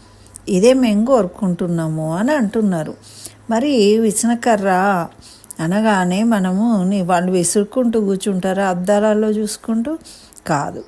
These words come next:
దానికి విశేషమైన అర్థం ఉంటుంది. దాన్ని ఇప్పుడు తెలుసుకుందాం.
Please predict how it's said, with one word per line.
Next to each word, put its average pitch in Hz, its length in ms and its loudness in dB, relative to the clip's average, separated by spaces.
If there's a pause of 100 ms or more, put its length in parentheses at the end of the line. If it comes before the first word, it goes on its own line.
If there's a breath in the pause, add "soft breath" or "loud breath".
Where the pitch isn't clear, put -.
(180)
దానికి 175 680 -2 (400 loud breath)
విశేషమైన 226 920 0
అర్థం 180 560 0
ఉంటుంది. 175 960 -2 (480 loud breath)
దాన్ని 175 440 0
ఇప్పుడు 214 340 -2
తెలుసుకుందాం. 175 840 -2